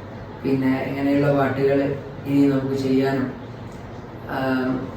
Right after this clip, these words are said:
പോരായ്മകൾ പരിഹരിച്ച് ഇനിയും എന്ത് ചെയ്യണമെന്ന കമന്റിൽ,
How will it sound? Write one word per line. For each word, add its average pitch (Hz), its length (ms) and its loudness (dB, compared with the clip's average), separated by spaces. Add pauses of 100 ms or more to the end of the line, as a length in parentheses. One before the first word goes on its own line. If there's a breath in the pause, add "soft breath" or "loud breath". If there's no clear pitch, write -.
(260)
പോരായ്മകൾ 143 640 4
പരിഹരിച്ച് 139 560 2 (580)
ഇനിയും 151 360 2 (180)
എന്ത് 147 240 2
ചെയ്യണമെന്ന 151 720 4
കമന്റിൽ, 143 640 2